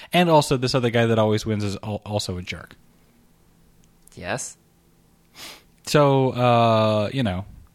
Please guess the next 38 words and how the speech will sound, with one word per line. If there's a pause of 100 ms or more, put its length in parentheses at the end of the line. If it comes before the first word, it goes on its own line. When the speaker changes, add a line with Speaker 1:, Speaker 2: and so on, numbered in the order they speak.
(120)
Speaker 1:
just
adds
a
little
extra,
a
li-,
little
flavor
to
the
scene,
a
little
cayenne
to
the
scene. (1600)
Speaker 2:
Bam, (280)
as
Emerald
would
say. (460)
Speaker 1:
<laughs> (1500)
Yeah. (240)
Speaker 2:
He
was,
he
Speaker 1:
Yeah.
Speaker 2:
was
popular
at
the
time
this
movie
was
out.